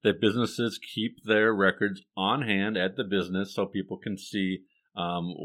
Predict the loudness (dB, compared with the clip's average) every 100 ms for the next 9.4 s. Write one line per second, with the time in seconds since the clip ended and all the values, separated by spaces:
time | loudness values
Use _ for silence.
0 | -2 2 2 2 2 2 2 -2 -2 -2
1 | 0 0 0 -10 -8 -4 -2 0 -2 -4
2 | -6 -4 -2 0 0 0 0 -2 -4 -2
3 | -2 -2 -4 -4 -4 -2 -2 -6 _ _
4 | _ -2 0 2 0 -2 -2 -2 -2 -4
5 | -4 0 0 0 -4 -4 -4 -2 -4 -2
6 | 0 0 -2 -14 _ _ _ _ _ -4
7 | -2 -2 -4 -8 -14 -20 -20 -4 -4 2
8 | 2 2 0 2 2 2 2 0 -2 -2
9 | -4 -2 -2 -4